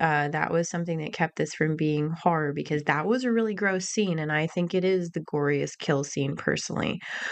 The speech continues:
Um, but, yeah, I think that if we want the, if we're, if we're rooting for that guy to die, it kinda takes away from the horror element. You know, justice was served,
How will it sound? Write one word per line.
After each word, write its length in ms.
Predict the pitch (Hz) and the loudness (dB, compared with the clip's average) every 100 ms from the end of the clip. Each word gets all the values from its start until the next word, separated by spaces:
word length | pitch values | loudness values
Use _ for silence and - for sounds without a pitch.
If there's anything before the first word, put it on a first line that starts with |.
| - - | -8 4
Um, 440 | 156 143 135 - - - | 4 4 0 -6 -8 -2
but, 440 | 170 165 151 - _ _ _ _ _ - | 2 4 2 -4 _ _ _ _ _ -20
yeah, 560 | - 185 214 208 180 156 | 4 6 6 4 0 -2
I 200 | - 190 185 | 0 -2 -2
think 220 | 196 190 | -8 -2
that 200 | 214 208 _ - | 0 0 _ 0
if 240 | 190 180 | 0 2
we 180 | 175 185 | 0 2
want 400 | 165 165 160 175 - | 2 0 0 -4 -4
the, 460 | 175 170 160 160 160 _ _ _ _ _ _ | -2 0 2 0 -6 _ _ _ _ _ _
if 200 | - 185 | 2 2
we're, 200 | 196 190 - | 4 2 2
if 180 | 196 | -2
we're 160 | 185 180 | 0 2
rooting 340 | 208 254 262 | 2 2 -2
for 160 | 277 220 | -2 0
that 240 | 208 196 | 2 0
guy 220 | - 175 180 | 2 2 2
to 100 | 170 | 2
die, 520 | 156 151 160 170 180 _ - - - - _ _ _ _ _ _ | 0 2 2 2 -2 _ -20 -18 -18 -20 _ _ _ _ _ _
it 160 | 185 185 | 2 2
kinda 280 | 202 180 170 | 0 0 0
takes 360 | - 180 - | -2 -4 0
away 240 | 170 160 160 | 0 2 0
from 260 | - 160 | 0 -2
the 60 | 151 | -2
horror 380 | 156 143 139 135 | 0 0 2 0
element. 420 | 135 143 143 - - | -2 -2 -2 -4 -4
You 100 | - 165 | 0 2
know, 280 | 151 151 160 | 2 0 0
justice 480 | 170 170 - 175 - | 0 0 0 -4 0
was 220 | 165 - | -2 0
served, 380 | 160 156 151 | 2 2 0